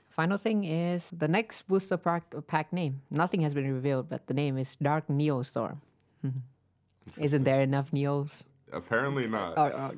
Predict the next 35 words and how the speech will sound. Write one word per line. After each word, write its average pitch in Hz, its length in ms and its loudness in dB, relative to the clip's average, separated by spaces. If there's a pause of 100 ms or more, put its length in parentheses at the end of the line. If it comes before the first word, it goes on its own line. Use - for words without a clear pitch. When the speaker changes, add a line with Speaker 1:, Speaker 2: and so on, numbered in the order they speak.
Speaker 2:
They're 104 120 -2
trying 113 200 0
to 110 60 2
make 110 160 2
Speaker 1:
already? 98 140 0
Speaker 2:
Neos 104 240 -4
great 95 200 0
again, 107 440 -4
I 98 100 -4
guess. 110 480 -2
<laughs> - 80 -4
I - 80 -8
don't 113 120 -2
know. 117 140 0 (140)
It's 95 120 -6
very 110 260 -2
weird. 92 420 -4 (340)
Speaker 1:
They 196 80 2
have 240 240 0
so 233 400 2
many 247 320 2
support, 254 360 -6
so 277 140 0
much 311 240 -6
support. 330 420 -4 (300)
Like, 196 320 -8 (1700)
c-, 139 140 -6 (180)
clearly, 180 500 4
like, 139 300 2
blatant 147 600 2
favoritism 135 720 0
from 120 160 -6
Konami, 123 500 -4
I'd - 120 -12
say. - 200 -14